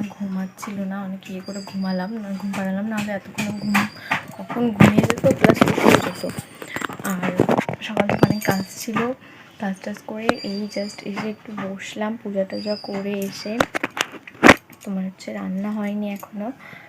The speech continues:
রান্না বলতে ওর বাবার জন্য রান্না করবো খালি, আর বাবা, মানে আমার ছেলের জন্য রান্না করবো খালি, আর ওর বাবার জন্য রান্না করবো আর কি। আসলে, উম, আমি আজকে উপোস করেছি শনি পুজোর, তারপর ভাদ্র মাসের প্রথম শনিবার,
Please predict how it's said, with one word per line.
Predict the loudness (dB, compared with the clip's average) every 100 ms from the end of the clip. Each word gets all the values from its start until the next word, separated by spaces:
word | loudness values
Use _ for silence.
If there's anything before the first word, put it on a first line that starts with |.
| -20 -10
রান্না | -4 -2 -2 -2
বলতে | -2 -2 -4 -6 -4
ওর | -4 -4 -4
বাবার | -4 -2 -4 -6 -12 -20 -20 -14 -6
জন্য | -4 -2
রান্না | -2 -4 -4
করবো | -4 -4 -4
খালি, | -4 -2 -2
আর | 0 -2
বাবা, | 0 0 0
মানে | -4 -2
আমার | -4 -4
ছেলের | -6 -6 -4 -4
জন্য | -2
রান্না | -2 -2 -4
করবো | -4 -6 -6
খালি, | -6 -6 -6 -10 -20 -20 -20 -8
আর | 0 0
ওর | 2 0
বাবার | 0 -2
জন্য | -4 -4
রান্না | -2 -4 -6
করবো | -6 -4 -2
আর | -4
কি। | -4 -6 -6 -20 -18 -18 -10
আসলে, | -8 -6 -4 -2
উম, | -2 -2 -4 -4 -4
আমি | -4
আজকে | -4 -4 -8
উপোস | -4 -4
করেছি | -2 -4 -4 -6
শনি | -6 -2 -2 -2
পুজোর, | -4 -2 -2 -4 -14 -16 -20 -8
তারপর | -2 -2 2 2 0 -4 -6
ভাদ্র | -6 -4
মাসের | -6 -4 -6
প্রথম | -4 -6 -6 -6
শনিবার, | -4 -4 -2 -2